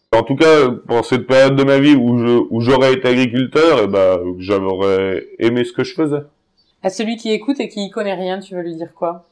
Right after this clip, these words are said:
Speaker 1: Bah, qu'il vienne en discuter. Mais surtout, pas qu'il se fasse des idées toutes préconçues et puis, euh,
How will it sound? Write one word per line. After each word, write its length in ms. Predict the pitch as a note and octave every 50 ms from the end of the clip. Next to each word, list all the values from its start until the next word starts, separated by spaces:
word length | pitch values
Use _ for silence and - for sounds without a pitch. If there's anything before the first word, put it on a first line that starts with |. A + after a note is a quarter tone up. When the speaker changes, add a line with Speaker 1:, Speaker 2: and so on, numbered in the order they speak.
| _
Speaker 1:
Bah, 180 | G2 G2 F#2+ F#2+
qu'il 140 | F#2 G2+ G2+
vienne 140 | G2+ G2+ G#2
en 80 | G#2
discuter. 580 | G#2 G2+ G2+ - A2+ A2 - C#3 C#3 C3+ C3+ - _ _ _ _ _
Mais 300 | F#2+ G2+ G#2 G2+ G2+ G2+
surtout, 320 | G#2 A2 G#2+ - C3+ C#3
pas 120 | - A#2 G#2+
qu'il 140 | - A#2+ A#2+
se 100 | - -
fasse 220 | A#2+ A#2+ A2+ A2
des 220 | A2 A#2 A2+ G#2+ A2+
idées 220 | A2+ A#2 A#2+ A#2+
toutes 200 | A#2 A2+ A2+ G#2
préconçues 720 | - B2 A2+ G#2+ G#2+ A#2 A#2+ A#2+ - C3 C#3 C#3 C#3 C3 A#2
et 80 | G2 F#2
puis, 260 | - G#2 G#2 G2+ G2+
euh, 220 | F#2 F#2 F#2 F2+